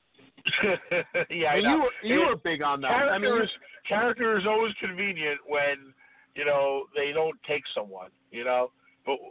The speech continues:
Speaker 1: when they do take somebody, it's no big deal. Right?
Speaker 2: Well, that's the thing that bothers me the most is the hypocrisy of it. Like, I got no problem
Speaker 1: Yeah.
Speaker 2: you wanna give the guy a second chance. I got no problem with that.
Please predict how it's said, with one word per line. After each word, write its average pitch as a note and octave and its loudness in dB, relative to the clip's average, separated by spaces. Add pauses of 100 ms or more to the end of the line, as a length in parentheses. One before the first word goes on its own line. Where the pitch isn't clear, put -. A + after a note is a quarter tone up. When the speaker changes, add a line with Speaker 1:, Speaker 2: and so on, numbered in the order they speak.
Speaker 1:
when D3+ 0
they D3 0
do A3 -4
take E3+ -2 (100)
somebody, D3+ 0
it's B2+ -12
no C#3 0
big B2+ -4
deal. A2 -10 (1200)
Right? D3 0
Speaker 2:
Well, B3 0
that's D#4+ 0
the D#4 -4
thing D4 -4
that C4 0
bothers A#3+ 2
me G#3+ -2
the G3+ -4
most G3+ -2
is C#3+ -16
the E3+ -4
hypocrisy D#3 -4
of A2 -8
it. - -18 (240)
Like, A3 -4
I D4+ 2
got E4 2
no D#4 2
problem A#3+ 4
Speaker 1:
Yeah. G3+ 0
Speaker 2:
you G#3 2
wanna G3+ 0
give F#3 -2
the G#3 -2
guy F#3+ 0
a F3 -2
second F3+ -6
chance. E3+ -4 (240)
I G#3 0
got A#3 0
no C#4+ 2
problem C4 0
with A3+ -2
that. G3+ 2